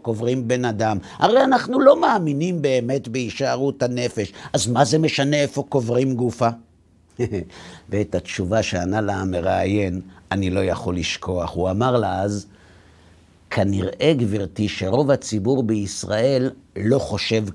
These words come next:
כמוך, ולכן זה חשוב לו איפה קוברים גופה." הבנתם, חברים? אז בפעם הבאה, כשמישהו יגיד לכם שהוא לא מאמין בהישארות הנפש, תקראו את פרשת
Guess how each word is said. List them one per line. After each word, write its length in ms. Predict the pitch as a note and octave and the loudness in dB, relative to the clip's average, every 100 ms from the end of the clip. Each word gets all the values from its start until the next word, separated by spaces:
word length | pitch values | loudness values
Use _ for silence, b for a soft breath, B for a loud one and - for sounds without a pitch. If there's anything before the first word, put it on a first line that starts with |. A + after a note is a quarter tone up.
| - | -4
כמוך, 460 | G2+ A#2+ G3+ E3+ A#2 | 0 2 2 0 -4
ולכן 440 | B2+ G#2 F3 F#3+ | -4 -4 -2 -2
זה 160 | C#3 C#3 | -2 -4
חשוב 520 | - D3 A3+ A#3+ F#3+ | -6 -4 0 0 2
לו 160 | F3+ E3 | 2 4
איפה 260 | D#3+ D3+ D3 | 2 -2 -2
קוברים 540 | A#2 G#2 A2 A#2+ A#2+ | -4 -2 0 0 -2
גופה." 320 | G2+ F#2+ - G#2+ - _ _ _ _ _ _ _ _ _ _ | -4 -4 -2 -4 -4 _ _ _ _ _ _ _ _ _ _
הבנתם, 440 | F2 G#2+ A#2 B2 | -2 0 0 -2
חברים? 460 | A#2 B2 B2+ C3+ C#3 - B B B B - | -2 0 0 0 -2 -6 B B B B -6
אז 160 | F2+ | -6
בפעם 500 | - E2 - D3 D3 | -6 -8 2 4 4
הבאה, 480 | G#2+ E2+ D#2+ A#2+ G2+ G2+ - | 0 -4 -4 -2 -4 -6 -12
כשמישהו 560 | - F#2 C#3 - C3 G#2+ | -8 -4 -2 0 0 0
יגיד 380 | F#2 E2+ C#3 | 0 -2 -2
לכם 320 | B2 - A2 G2 | -2 -2 -4 -4
שהוא 340 | - F2+ F2+ | -4 -4 0
לא 180 | A#2 G3+ | 2 4
מאמין 520 | F3+ C3+ A#2 D#3+ C#3+ | 2 2 2 0 2
בהישארות 680 | B2+ G#2 - G2 F#2 C3 - | 0 0 0 0 0 -2 0
הנפש, 580 | G2+ A#2+ A#2+ F#2+ F#2+ - B B B | 0 0 -2 -2 -4 -6 B B B
תקראו 540 | - C3 - A#2+ A#2+ D3+ | -4 -2 2 2 4 2
את 120 | - | 0
פרשת 500 | - G2+ F#2+ - A#2+ | -2 0 0 0 0